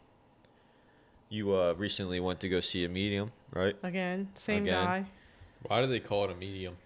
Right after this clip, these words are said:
Speaker 1: That's a good
Speaker 2: It's a
Speaker 1: question.
Speaker 2: medium psychic. I don't know. Google that. Why is it called
Speaker 3: Is
Speaker 2: a
Speaker 3: there
Speaker 2: medium?
Speaker 3: high psychic, psychics and low ones?
Speaker 1: You mean large and small?
Speaker 2: <laughs> I don't
Speaker 3: Same
Speaker 2: know.
Speaker 3: thing.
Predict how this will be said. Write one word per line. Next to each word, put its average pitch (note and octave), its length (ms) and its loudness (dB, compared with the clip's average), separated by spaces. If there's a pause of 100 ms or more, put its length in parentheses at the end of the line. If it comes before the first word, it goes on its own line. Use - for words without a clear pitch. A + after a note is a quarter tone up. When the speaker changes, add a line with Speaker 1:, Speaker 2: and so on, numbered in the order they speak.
(640)
Speaker 1:
That's - 120 -16
a - 20 -20
good F3 80 -6
Speaker 2:
It's F3+ 80 -6
a - 20 -4
Speaker 1:
question. G#3 380 2
Speaker 2:
medium G3+ 400 0
psychic. F#3+ 560 -6
I F3 120 -4
don't F3 200 -10
know. F#3 260 -10 (220)
Google G#3+ 300 0
that. F3 260 -2 (120)
Why F#3+ 240 -6
is F3+ 120 -10
it - 80 -16
called F#3 160 -2
Speaker 3:
Is F3+ 40 -2
Speaker 2:
a - 40 -4
Speaker 3:
there - 80 -2
Speaker 2:
medium? F#2+ 140 2
Speaker 3:
high G#2 160 2 (440)
psychic, B2+ 400 -6 (100)
psychics - 640 -10 (200)
and F2 180 -14
low G#2+ 360 -6
ones? F3+ 380 -12 (960)
Speaker 1:
You F#2+ 60 -8
mean F#2 200 -6
large F#2 340 0
and E2+ 100 -10
small? G2+ 420 -2 (1000)
Speaker 2:
<laughs> G#3+ 60 -4 (380)
I G#3+ 180 10
don't C4+ 200 2
Speaker 3:
Same - 0 -
Speaker 2:
know. C#4+ 180 2
Speaker 3:
thing. - 100 -2